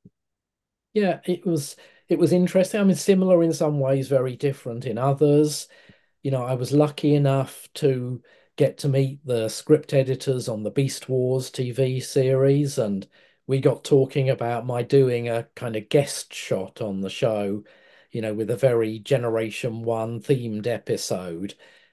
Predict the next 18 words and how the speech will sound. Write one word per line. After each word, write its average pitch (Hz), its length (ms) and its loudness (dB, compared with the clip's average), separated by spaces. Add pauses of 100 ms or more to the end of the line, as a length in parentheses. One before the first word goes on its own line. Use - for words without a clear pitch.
(140)
But 123 140 -4
in 151 160 4
the 139 140 6
end, 123 180 2
that 131 180 -6
turned 131 260 2
out 120 240 -4
to - 80 -6
be 120 180 -4
the 117 140 -2
last 131 460 2
episode 98 600 -4
of - 160 -10
Beast 101 340 -10
Wars 87 320 -8
that 104 140 -6
I 95 120 -4
wrote. 92 580 -8